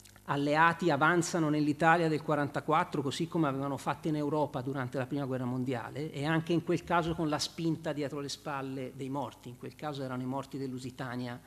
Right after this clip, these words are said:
del transatlantico, che poi avrebbe spinto gli alleati a fare questa battaglia di, di, di libertà e, e, e di democrazia nel, nell'Europa.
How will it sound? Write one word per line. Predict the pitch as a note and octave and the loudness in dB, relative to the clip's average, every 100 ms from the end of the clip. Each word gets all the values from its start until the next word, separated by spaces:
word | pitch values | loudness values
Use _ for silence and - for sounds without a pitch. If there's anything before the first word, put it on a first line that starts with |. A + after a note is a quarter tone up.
| - - - - | -20 -20 -20 -20
del | - B2 | -16 -14
transatlantico, | - C#3 - A#2+ D3+ B2+ B2 B2 B2+ | -10 -10 -8 -6 -4 -4 -6 -8 -10
che | - C3+ | -12 -14
poi | - B2+ B2 B2+ - - | -10 -8 -8 -10 -14 -18
avrebbe | - - C#3 C3 C#3 | -8 -6 -6 -6 -8
spinto | - D3+ C#3+ C#3 | -8 -4 -4 -2
gli | C3+ | -2
alleati | B2+ B2+ C3+ D3 D3 | 0 0 0 0 -2
a | |
fare | B2 - C3 | -2 -2 -2
questa | C3 B2+ D3+ | -2 -2 -2
battaglia | C3 B2+ D3 C#3 C3+ | -4 -2 0 2 2
di, | B2 A#2 | 0 -2
di, | B2+ C3+ | -6 -6
di | C3+ | -4
libertà | C3 C#3 - E3+ D3+ - | -2 -4 0 2 2 0
e, | D3 | -6
e, | - E3 D#3 | -6 -8 -10
e | D3+ | -6
di | C#3 | 0
democrazia | D3 D3 C#3+ D3+ - - E3 B2 | 2 4 2 0 0 2 2 2
nel, | B2+ - - F#2 - E2 - | 0 -4 -6 -8 -8 -10 -4
nell'Europa. | D3+ C3 B2+ - - D#3+ F#3+ | -2 -2 -2 -4 -6 -6 -6